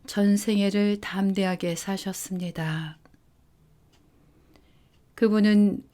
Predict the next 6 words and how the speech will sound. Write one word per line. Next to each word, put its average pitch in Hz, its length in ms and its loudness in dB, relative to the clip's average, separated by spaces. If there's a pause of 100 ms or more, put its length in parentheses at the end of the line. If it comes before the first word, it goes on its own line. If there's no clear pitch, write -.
우리가 214 480 2
모든 220 420 2
것을 220 400 2
잃어버린 202 600 0
것을 175 380 -4
보시고 175 720 -6